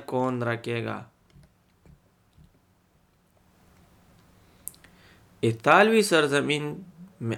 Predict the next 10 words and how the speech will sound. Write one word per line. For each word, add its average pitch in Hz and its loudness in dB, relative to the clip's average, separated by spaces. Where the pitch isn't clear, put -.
آپ، 165 0
اطالوی 170 2
سرزمین 156 0
پر 139 0
آپ 156 -2
کی 147 -4
موجودگی 139 0
کے 135 0
بارے 135 2
میں 131 -4